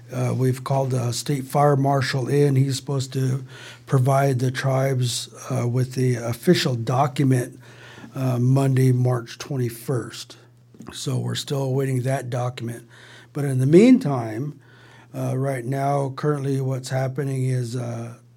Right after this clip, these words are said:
a transformer was affected by it. Also, a C T, uh, box, which is outside the building as well. All those are completely gone, melted, fried,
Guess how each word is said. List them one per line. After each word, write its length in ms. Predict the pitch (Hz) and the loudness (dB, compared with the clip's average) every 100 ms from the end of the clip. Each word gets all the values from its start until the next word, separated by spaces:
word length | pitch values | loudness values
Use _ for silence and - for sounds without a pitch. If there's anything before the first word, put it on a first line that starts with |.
| - | -20
a 40 | |
transformer 840 | 127 151 147 135 - 147 151 147 139 | -8 -4 -4 -6 -6 -2 2 2 0
was 280 | 131 127 | 0 -2
affected 580 | 117 - 160 156 156 123 | -4 -6 -8 -4 -6 -4
by 280 | 120 135 147 | -4 -2 0
it. 240 | 147 - - - - - - | -2 -4 -14 -20 -20 -20 -8
Also, 560 | 131 139 135 - 139 | -4 -2 -4 -6 -4
a 240 | 131 123 117 | -4 -4 -8
C 240 | - 143 | -8 -8
T, 320 | 135 147 139 120 - | -8 -6 -6 -6 -10
uh, 260 | - 123 117 | -10 -8 -8
box, 760 | 117 127 127 139 - - - - - - | -10 0 0 0 -6 -12 -12 -16 -20 -16
which 240 | - 139 139 | -6 -6 -4
is 120 | 127 | -4
outside 540 | 123 123 - 160 233 | -4 -6 -2 4 4
the 100 | 196 | 6
building 440 | 151 135 127 123 117 | 6 6 2 0 -4
as 180 | 113 120 | -6 -8
well. 540 | 113 110 110 120 - - - | -8 -8 -8 -10 -14 -20 -8
All 300 | 139 151 160 | -2 2 6
those 400 | 156 156 156 135 | 6 6 6 2
are 540 | - 127 127 120 113 | -6 -2 -2 -4 -8
completely 600 | - 139 127 147 127 120 | -8 -6 -4 -6 -6 -8
gone, 640 | 113 117 131 131 143 143 131 | -8 -4 0 0 0 0 2
melted, 560 | 131 139 139 143 143 131 | 2 0 -2 -2 -4 -6
fried, 880 | - - 127 131 139 143 135 127 | -10 -6 0 0 2 0 -2 -4